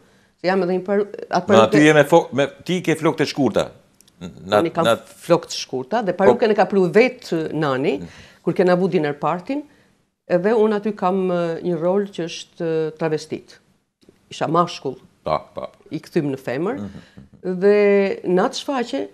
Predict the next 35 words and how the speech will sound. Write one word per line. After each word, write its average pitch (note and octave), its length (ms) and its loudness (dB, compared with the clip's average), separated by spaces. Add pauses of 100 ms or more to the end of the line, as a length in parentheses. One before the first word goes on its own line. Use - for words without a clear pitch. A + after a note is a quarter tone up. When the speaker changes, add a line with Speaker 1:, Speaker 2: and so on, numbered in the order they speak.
Speaker 1:
ne A3+ 140 -4
kena F#3 180 -2
pas F#3+ 220 -8
fatin F#3+ 320 -6
që - 80 -16
ka D#3 100 -6
ardhur D#3+ 160 -4
Vittorio D3+ 300 -10
Zgarbi. A#2+ 460 -12 (1400)
Erdhi E3 440 -2 (360)
për G#3 100 -2
një G3+ 100 -2
vizitë, D3 460 -8 (460)
edhe F3 100 -4
ne E3+ 60 0
ishim D#3+ 200 -6
prova, D3 320 -4
ishim D3 200 -10
skenë, G3 380 -8 (220)
vetëm G#3 200 -4
se G#3+ 100 -6
kur F#3+ 140 -4
hyn F3+ 200 -6
nga D#3 100 -12
te-, - 120 -14
në E3+ 140 -10
teatr, F3 440 -10
ty, F#3+ 400 -10 (540)
Ben F3 260 2
Spahia E3 460 -4
bile D3+ 200 -8
thot, D3+ 180 -16 (240)
"Vittorio D3+ 320 -10
Zgarbi", D#3 500 -18 (300)
metëm. D#3+ 420 -2